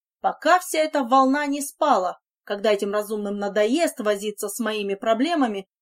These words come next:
то про это дело просто забудут. И тогда я останусь без ничего. Хотя я до сих пор не понимал главного.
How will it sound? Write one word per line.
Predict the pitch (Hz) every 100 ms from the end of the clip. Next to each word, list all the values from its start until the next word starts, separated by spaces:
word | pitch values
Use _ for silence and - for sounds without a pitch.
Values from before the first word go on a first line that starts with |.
| _
то | - 339
про | 320
это | 302 302
дело | 285 262 277
просто | 277 233 226 233 -
забудут. | 247 262 240 240 208 180 _ _ _ _ -
И | 214
тогда | 202 202 247
я | 208 196
останусь | - 220 208 196
без | 190 247 208
ничего. | 214 208 - 214 196 170 _ _ _ _ _ _ _
Хотя | - 214 - 302
я | 381
до | 294
сих | 320 330 -
пор | 320 320
не | 269 285
понимал | 294 262 254 254 254
главного. | 240 240 247 185 185 170 170